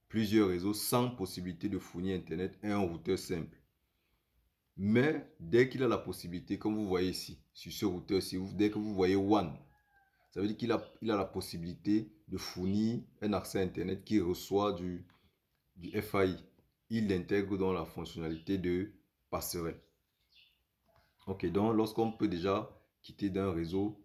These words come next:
local pour Internet, l'équipement intermédiaire, l'équipement d'interconnexion joue le rôle de passerelle.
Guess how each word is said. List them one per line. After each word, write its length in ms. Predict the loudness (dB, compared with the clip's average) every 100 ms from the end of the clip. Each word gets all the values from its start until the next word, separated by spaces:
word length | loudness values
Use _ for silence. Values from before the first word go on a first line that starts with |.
| _
local 480 | -8 -6 -2 -2 -4 -14 _ _ _ _ _
pour 340 | -6 -2 -2 -2
Internet, 640 | -6 -4 0 2 0 -2 -20 _ _ _
l'équipement 500 | -6 -6 -6 -2 2
intermédiaire, 840 | 2 0 0 -2 0 -4 0 2
l'équipement 480 | 2 -2 -6 -4 0
d'interconnexion 1000 | 0 0 -2 -2 -2 -6 -8 -6 -6 -6 -10 _ -20
joue 220 | -10 -4
le 100 | -2
rôle 280 | 2 4 4
de 280 | 2 0 0 -6 _ _ _ -8
passerelle. 480 | -8 -6 -10 -12